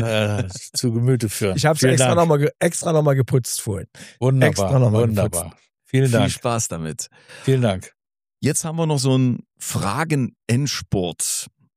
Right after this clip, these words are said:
Speaker 3: den wir zum Schluss immer für unseren Gast bereithalten. Lieber Heinz, welches Buch ist momentan dein Lieblingsbuch?
Speaker 1: Also,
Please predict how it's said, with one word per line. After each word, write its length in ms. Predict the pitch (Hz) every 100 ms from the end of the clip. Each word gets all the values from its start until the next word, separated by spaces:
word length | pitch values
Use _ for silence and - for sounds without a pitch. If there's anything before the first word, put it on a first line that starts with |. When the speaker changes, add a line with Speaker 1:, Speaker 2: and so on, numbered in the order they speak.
| -
Speaker 3:
den 160 | 101
wir 360 | 101 104 101 92
zum 200 | - 107
Schluss 320 | - 110 104
immer 240 | - 98 87
für 160 | 95
unseren 240 | 98 95 95
Gast 260 | 90 -
bereithalten. 880 | - 80 90 87 76 80 - - - _ _ - - _ _ _ _ _ _
Lieber 240 | 117 113
Heinz, 360 | 107 104 - - _ _ _ -
welches 400 | 98 143 160 -
Buch 320 | 139 160 135 -
ist 200 | 127 -
momentan 560 | 127 123 107 92 104 101
dein 460 | 92 101 98 101 -
Lieblingsbuch? 880 | 92 98 98 90 - - 69 - _ _ _ _ _ _ _ _ -
Speaker 1:
Also, 320 | 120 113